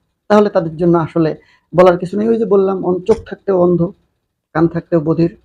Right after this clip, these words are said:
মুখ থাকতেও বোবা, তাদের পরিণতি বরণ করতে হবে। তো ভালো থাকবেন। আশা করি কোনো বিশৃঙ্খলা সমূলে উৎপাটন করে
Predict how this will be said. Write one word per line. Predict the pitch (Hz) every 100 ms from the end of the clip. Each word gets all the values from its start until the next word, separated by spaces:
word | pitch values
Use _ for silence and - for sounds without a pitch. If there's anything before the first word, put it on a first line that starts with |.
| 175
মুখ | 202 -
থাকতেও | 190 - 175
বোবা, | 156 156 - _ _
তাদের | - 175
পরিণতি | 180 175 165 160 143
বরণ | 139 135
করতে | 123 120 117
হবে। | 117 117 _ _ _ _ _ -
তো |
ভালো | 147 151
থাকবেন। | 165 175 175 190 196
আশা | - 175
করি | 196 151 139 - _ _
কোনো | 147 135
বিশৃঙ্খলা | 160 - 185 180 180 196 - _ _ _ _
সমূলে | - 165 170 175 196 185 160 151 _ -
উৎপাটন | 160 - _ 185 196 202 185
করে | 151 139